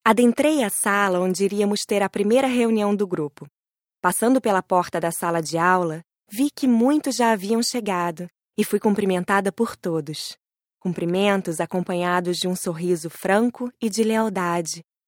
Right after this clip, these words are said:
que eu tanto apreciava no relacionamento com os meus colegas quando estava encarnada. A sala era grande e agradável. As carteiras ou mesinhas eram confortáveis e em cada uma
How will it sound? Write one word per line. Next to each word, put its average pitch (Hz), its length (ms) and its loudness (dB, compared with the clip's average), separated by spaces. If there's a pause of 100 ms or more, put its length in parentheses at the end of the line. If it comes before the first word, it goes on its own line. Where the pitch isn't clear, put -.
(140)
que 262 60 0
eu 262 100 6
tanto 277 440 0
apreciava 190 800 0
no 175 80 -2
relacionamento 180 880 -2
com 180 100 -6
os 175 100 -4
meus 185 200 -4
colegas 170 600 -2
quando 180 200 -2
estava 180 360 -4
encarnada. 165 760 -6 (760)
A 160 80 -8
sala 190 500 0
era 165 220 -2
grande 247 680 0 (220)
e 240 80 0
agradável. 160 680 -6 (680)
As - 160 -2
carteiras 247 800 0
ou 185 80 0
mesinhas 180 680 -2
eram 247 180 0
confortáveis 180 1080 -4
e 277 40 4
em 277 120 4
cada 285 380 0
uma 214 480 -2